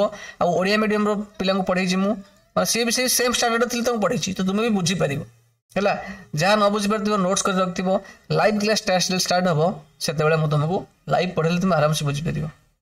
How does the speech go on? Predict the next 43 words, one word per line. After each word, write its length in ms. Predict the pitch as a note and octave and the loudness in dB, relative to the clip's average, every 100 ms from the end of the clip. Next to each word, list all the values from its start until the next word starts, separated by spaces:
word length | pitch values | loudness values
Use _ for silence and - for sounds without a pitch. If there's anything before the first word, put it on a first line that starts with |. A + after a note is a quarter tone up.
| _ _ | _ _
ଠିକ୍ 100 | F3 F#3 | -4 -2
ଅଛି? 160 | F#3+ C#3 - _ _ _ _ _ - | -2 -4 -8 _ _ _ _ _ -2
ଆଉ 80 | G3 | -2
ଏଇଟା, 120 | A3 | 0
ଏଇଟା 160 | A3 A#3+ | 0 2
ତୁମକୁ 160 | C4 A#3+ | 2 2
purchase 300 | G3 A3+ - | 0 0 0
କରିବାକୁ 260 | F#3+ G3 | 0 0
ପଡ଼ିବ, 200 | D#3+ C#3 - | 0 -2 0
ହେଲା। 180 | E3+ E3+ - | 0 0 -2
ଫି 100 | G3+ G#3 | -4 -2
ଥିଲେ 180 | G#3 G#3+ | 2 2
ଆପଣ 160 | A3 G#3 G3+ | 2 0 0
ତାର 180 | F#3+ G3+ G#3 G#3 | 2 2 2 0
five 300 | G#3+ F3 G3+ G#3 F#3+ | -2 -2 -2 -4 0
ninety 260 | F3 F3 | 0 0
five 260 | F#3+ C#3+ - | 0 -2 -2
fees 260 | - D3 - - _ F3 | -4 -2 -4 -6 _ -4
ଏଇଟା, 240 | F3 D3 D3 - _ _ _ _ _ _ _ _ _ - | 0 -2 -2 -10 _ _ _ _ _ _ _ _ _ -2
ହେଲା। 140 | F3+ D#3+ - _ | -2 -2 -10 _
ଆରି 140 | F3 A3 | -2 2
ଉପରେ 160 | B3 B3 | 2 2
click 220 | A#3+ A#3 | 0 0
କଲେ 160 | B3+ | 2
ଆପଣଙ୍କୁ 240 | B3 B3 B3+ | 2 2 0
purchase 300 | G3 A3 G3 | 0 0 0
ମାଗିବ, 260 | F#3 F3+ A#3 - _ _ | 0 2 0 -2 _ _
ତ 40 | G3 | 2
ଆପଣଙ୍କୁ 340 | F#3 F3+ G#3 | 2 2 -2
purchase 320 | G3+ E3 G3+ - | 0 0 0 0
five 200 | E3 D#3+ | 0 0
ninety 200 | D#3+ D#3+ | 0 0
five 120 | F3+ | 0
କରିବାକୁ 240 | D#3+ E3 | 0 -2
ପଡ଼ିବ, 220 | D#3 C#3+ C#3+ | -2 0 2
ହେଲା। 200 | E3+ F3+ | 2 2
ସେଠି 220 | F3 G3+ | 0 -2
ପେ-, 200 | A3 G3 | -4 -2
payment 260 | G3+ G3+ A3+ | 0 0 4
ଆପ୍ରେ 240 | G3+ G3+ F#3+ | 4 4 0
କରିଦେବେ, 300 | E3+ D#3+ F3+ | 0 0 -2
ନୋ 120 | D#3 | 0
problem। 360 | D#3 D3 - | 0 0 -2